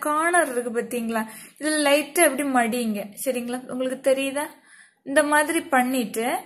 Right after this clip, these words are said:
அப்புறம் நெயில வச்சு இப்படி இழுத்து எடுத்தீங்கன்னா ஈஸியா வரும். இங்க பாத்தீங்களா? உடனே அது கரெக்டா அழகா வந்துரும், சரிங்களா? அதுக்கப்புறமா இந்த ஸ்டிக்கியா இருக்கு பாத்தீங்களா? இத கரெக்டா வந்து நெயில்ல நீங்க அழகா ஒட்டணும்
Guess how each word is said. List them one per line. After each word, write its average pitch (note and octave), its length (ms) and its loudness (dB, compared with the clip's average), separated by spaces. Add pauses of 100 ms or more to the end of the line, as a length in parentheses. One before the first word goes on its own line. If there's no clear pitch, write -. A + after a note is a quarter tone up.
(380)
அப்புறம் E4+ 340 -2
நெயில D#4+ 360 4
வச்சு D4 200 4
இப்படி C#4 240 -2
இழுத்து D#4 340 0
எடுத்தீங்கன்னா B3+ 680 -2 (300)
ஈஸியா D#4 440 4
வரும். G#3+ 200 -2
இங்க B3+ 180 -4
பாத்தீங்களா? C4 460 -4 (680)
உடனே D#4 320 4
அது C4+ 100 0 (120)
கரெக்டா D4 440 0
அழகா D4 360 2 (120)
வந்துரும், A3 380 -4 (760)
சரிங்களா? D4+ 440 2 (320)
அதுக்கப்புறமா D4 720 2 (120)
இந்த C#4+ 180 0
ஸ்டிக்கியா D#4+ 520 0
இருக்கு C#4 260 0
பாத்தீங்களா? C#4 460 0 (440)
இத D4 100 4 (140)
கரெக்டா D4+ 500 4 (120)
வந்து C4+ 200 0 (180)
நெயில்ல D4+ 420 2 (140)
நீங்க B3+ 200 0 (640)
அழகா D4 260 4 (120)
ஒட்டணும் G3+ 420 -2